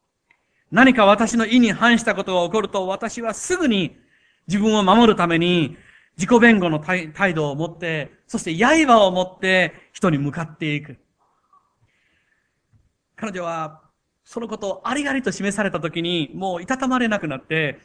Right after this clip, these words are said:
別の部屋に退いて主の前にひざまずいて祈り始めます。「主よ、私が今まで心に刃を持っていたことに少しも気づきませんでした。今、私は自らを主に捧げます。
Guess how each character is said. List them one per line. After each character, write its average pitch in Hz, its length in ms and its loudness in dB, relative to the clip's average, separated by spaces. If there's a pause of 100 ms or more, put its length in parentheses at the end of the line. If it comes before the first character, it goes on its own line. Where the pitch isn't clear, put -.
(420)
別 185 200 0
の 185 100 2
部 165 60 0
屋 160 100 2
に 139 100 -2
退 160 360 -4
い - 20 -10
て 151 100 -8
主 202 120 -6
の 208 100 -4
前 170 220 -2
に 160 440 -6
ひ - 80 -12
ざ 175 120 -6
ま 190 100 -6
ず 196 140 -8
い 175 80 -8
て 135 80 -12
祈 143 160 -4
り 151 80 -4
始 143 180 -12
め 135 120 -14
ま 135 100 -20
す。 - 180 -20 (800)
「主 - 160 -6
よ、 113 160 -8 (960)
私 202 400 -8
が 214 160 -2
今 208 320 -4
ま 185 140 -4
で 113 180 -14 (540)
心 240 400 0
に 196 240 0
刃 247 400 4
を 202 140 2
持 208 120 0
っ 233 180 -8
て 190 140 -8
い 202 60 -8
た 208 100 -4
こ 190 100 -6
と 190 100 -8
に 180 140 -8
少 - 280 -10
し - 140 -8
も 330 180 -6
気 220 100 -8
づ 220 140 -8 (460)
き 247 100 -6
ま 254 120 0
せ 262 140 0
ん 190 60 -2
で 139 100 -6
し - 60 -16
た。 - 140 -18 (760)
今、 156 380 -6 (500)
私 147 320 -10
は 135 160 -10
自 156 240 -8
ら 143 240 -12
を 131 80 -14
主 - 160 -14
に 151 140 -10
捧 151 260 -12
げ 202 100 -12
ま 196 140 -10
す。 - 140 -20